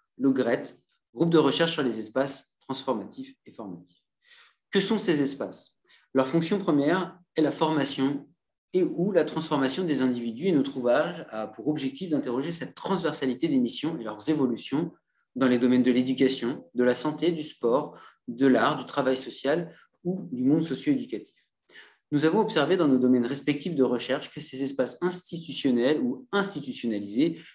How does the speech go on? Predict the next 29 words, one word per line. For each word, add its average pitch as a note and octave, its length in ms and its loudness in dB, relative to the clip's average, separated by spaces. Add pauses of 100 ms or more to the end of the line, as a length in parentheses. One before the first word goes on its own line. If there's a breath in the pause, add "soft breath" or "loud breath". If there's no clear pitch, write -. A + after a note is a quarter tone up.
(120)
vivent E3 260 -2
en C#3+ 120 6
eux-mêmes C#3+ 440 6
des C#3+ 100 0
transformations D3 920 -2
au C3+ 60 -4
fil F3 160 -4
des D3 100 6
mutations C3+ 380 2
de D3+ 60 -4
nos C3+ 80 -2
sociétés - 400 -6
contemporaines B2 640 -4 (480 loud breath)
et D#3 80 4
de D3 60 4
leurs D3+ 140 4
contextes, D3+ 520 2
qu'ils - 140 -12
soient A2 200 -2
sociaux, F3 380 2
politiques, C#3 600 0
économiques C3 480 0
ou C3+ 60 -2
culturels, A#2+ 580 -4 (520 soft breath)
tant F#3 160 4
en C#3 60 4
France E3 360 -2
qu'à D3+ 120 2
l'étranger. A#2 380 -2